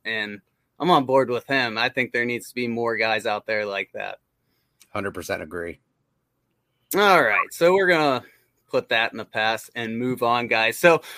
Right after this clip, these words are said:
Speaker 1: we're gonna discuss the last couple games, um, since our last podcast. To recap, the West Virginia Mountaineers suffered two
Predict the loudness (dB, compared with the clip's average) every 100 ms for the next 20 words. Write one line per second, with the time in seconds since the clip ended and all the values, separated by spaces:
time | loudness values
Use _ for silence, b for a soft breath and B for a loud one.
0 | B 2 4 6 4 0 -4 4 6 6
1 | 4 2 2 4 2 2 2 2 2 4
2 | 6 4 2 -4 -6 0 2 2 0 -6
3 | -10 _ _ -4 -2 2 2 2 2 0
4 | -2 2 2 2 2 4 2 -4 -4 0
5 | 4 4 4 4 4 4 2 2 0 0
6 | 2 4 4 4 2 0 2 2 0 -4
7 | -2 -4 -6 0 6 6 6